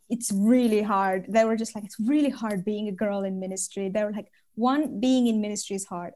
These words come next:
And then second, you're a girl. It's gonna be, like, extra hard. Don't do it." So they were just thinking it from a very practical side. And it was coming from a good place. It wasn't coming from, like, a place of, like,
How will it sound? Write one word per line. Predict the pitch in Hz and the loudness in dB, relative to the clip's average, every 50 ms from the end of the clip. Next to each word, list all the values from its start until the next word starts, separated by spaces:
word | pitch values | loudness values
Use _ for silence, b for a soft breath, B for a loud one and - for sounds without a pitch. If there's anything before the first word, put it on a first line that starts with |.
| _ - | _ -8
And | 202 208 208 | -6 -6 -6
then | 202 202 | -6 -6
second, | 202 - 247 240 247 - 262 247 233 | -6 -6 -6 -4 -2 -2 0 0 0
you're | 226 220 214 208 | -2 -4 -4 -4
a | 208 | -6
girl. | 202 - 208 196 190 196 196 - | -6 -6 -6 -6 -4 -6 -8 -8
It's | - 202 - | -10 -10 -8
gonna | - 214 202 | -6 -4 -4
be, | 202 208 | -4 -4
like, | 196 185 175 - _ - | -6 -6 -8 -10 _ -6
extra | - 233 233 - - - 254 226 | -6 -6 -6 -8 -12 -8 -8 -8
hard. | 208 202 208 196 190 190 196 196 b b b b b b b _ | -8 -6 -6 -6 -4 -6 -6 -8 b b b b b b b _
Don't | - 277 277 277 - 208 214 | 2 2 2 2 0 -4 -2
do | 208 240 233 226 220 | 0 0 0 0 0
it." | 220 214 214 202 214 - | 0 0 -2 -2 -2 0
So | - 254 | 2 4
they | 302 | 4
were | 339 349 - 381 | 4 4 2 0
just | 349 - | -2 -2
thinking | - 330 302 302 330 311 311 | -2 -2 -2 0 0 0 -2
it | - - - | -2 -4 -2
from | - 269 254 | 0 2 4
a | 262 247 | 4 2
very | 214 196 226 226 226 226 233 233 | 2 2 2 2 2 2 -2 -2
practical | 233 - - 262 233 226 - _ - 240 226 233 208 208 | -4 -4 -4 -4 -4 -4 -6 _ -10 -10 -10 -8 -8 -10
side. | 202 - - 214 196 196 202 208 214 208 B B B B B B B B _ - | -8 -8 -6 -6 -6 -4 -4 -6 -6 -8 B B B B B B B B _ 2
And | 240 240 233 | 4 4 4
it | 226 233 | 4 4
was | 262 262 262 | 2 0 2
coming | - 311 294 311 294 | 2 4 4 6 6
from | 285 285 262 | 4 4 4
a | 240 220 | 4 4
good | 202 262 262 240 254 - | 4 4 2 2 2 0
place. | - 233 226 240 285 - - | 0 2 4 4 2 2 -2
It | - 240 | -2 0
wasn't | 233 240 254 247 262 254 247 | 2 2 2 2 0 -2 0
coming | - 247 240 233 240 | 2 4 4 6 6
from, | 233 240 240 220 220 220 | 4 2 0 0 0 0
like, | 214 208 208 208 - | 0 -2 -4 -6 -8
a | 208 | -10
place | 208 - 233 214 214 220 220 - - | -8 -6 -4 -4 -4 -4 -4 -6 -8
of, | 220 202 - - | -10 -8 -8 -8
like, | 208 202 202 190 190 190 _ | -8 -6 -6 -8 -8 -12 _